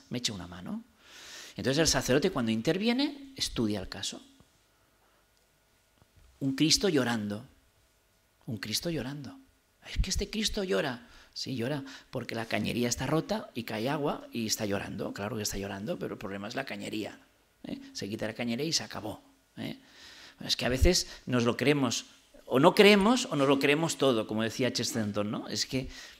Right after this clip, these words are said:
no, perdón, siempre se buscan las causas naturales. Y si hay respuestas al-, de, naturales a las cosas sobrenaturales,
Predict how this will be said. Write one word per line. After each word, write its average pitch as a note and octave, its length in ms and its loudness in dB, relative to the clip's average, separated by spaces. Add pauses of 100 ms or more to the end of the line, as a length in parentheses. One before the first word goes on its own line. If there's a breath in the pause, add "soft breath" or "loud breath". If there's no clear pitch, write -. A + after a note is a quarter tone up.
no, A2 260 -8
perdón, A2+ 420 0 (220 loud breath)
siempre A#3+ 540 6
se - 160 8
buscan G#3+ 520 0
las B2 200 -2
causas G#3 500 -2
naturales. A2 960 -2 (1700 loud breath)
Y D#3+ 100 6
si F3 220 10
hay B3+ 140 8
respuestas A3+ 720 6
al-, B2+ 140 -4 (220)
de, C3 340 0
naturales C#3+ 840 4
a C3+ 80 4
las B2 180 4
cosas G#3 320 2
sobrenaturales, A#3+ 840 2